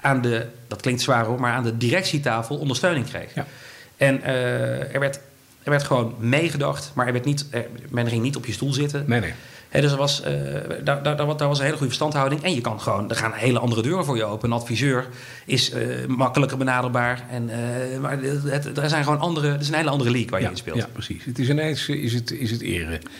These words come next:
Speaker 2: eredivisie.
Speaker 1: Eredivisie. Ja. Nou,
Speaker 2: Ja.
Speaker 1: en om uiteindelijk door te gaan naar de Champions League, om dan
Speaker 2: Ja.
Speaker 1: maar in datzelfde voetbal, eh,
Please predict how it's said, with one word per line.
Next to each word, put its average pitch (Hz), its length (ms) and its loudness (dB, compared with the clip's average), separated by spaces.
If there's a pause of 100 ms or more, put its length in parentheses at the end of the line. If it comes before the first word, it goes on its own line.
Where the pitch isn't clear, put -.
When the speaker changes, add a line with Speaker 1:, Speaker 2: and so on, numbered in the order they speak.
(160)
Speaker 2:
eredivisie. 120 280 6
Speaker 1:
Eredivisie. 90 600 0
Ja. - 160 2 (300)
Nou, 135 160 4
Speaker 2:
Ja. - 100 0
Speaker 1:
en 131 200 -4
om 139 160 2
uiteindelijk 135 380 2
door 143 160 2
te 143 80 -8
gaan 120 160 0
naar 110 120 -2
de 101 60 -6
Champions 147 340 2
League, 175 260 0
om 165 60 -4
dan 160 140 -2
Speaker 2:
Ja. - 100 4
Speaker 1:
maar 147 120 0
in 147 140 -2
datzelfde 143 580 -2
voetbal, 147 480 0
eh, - 20 -4